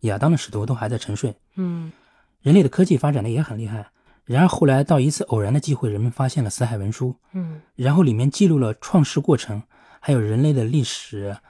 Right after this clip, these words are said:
Speaker 1: 还有关于第三次大爆炸的末日预言。地球会经历三次大爆炸，而第三次爆炸以后，人类就会灭绝。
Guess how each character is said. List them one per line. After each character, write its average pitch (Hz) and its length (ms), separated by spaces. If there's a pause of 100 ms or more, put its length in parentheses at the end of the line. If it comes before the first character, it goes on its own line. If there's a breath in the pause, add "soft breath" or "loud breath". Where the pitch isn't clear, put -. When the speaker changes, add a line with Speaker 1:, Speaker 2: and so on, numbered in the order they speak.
(160)
Speaker 1:
还 - 140
有 113 100
关 131 220
于 127 40
第 123 140
三 143 220
次 - 100
大 123 140
爆 117 160
炸 120 180
的 101 160 (160)
末 139 240
日 120 60
预 131 140
言。 101 260 (480)
地 190 100
球 147 160
会 147 160
经 185 160
历 175 100
三 160 200
次 - 80
大 147 120
爆 135 140
炸， 127 240 (380)
而 156 160
第 185 120
三 190 220
次 180 140
爆 151 160
炸 147 120
以 107 80
后， 110 280
人 117 160
类 127 80
就 123 100
会 127 100
灭 131 140
绝。 98 180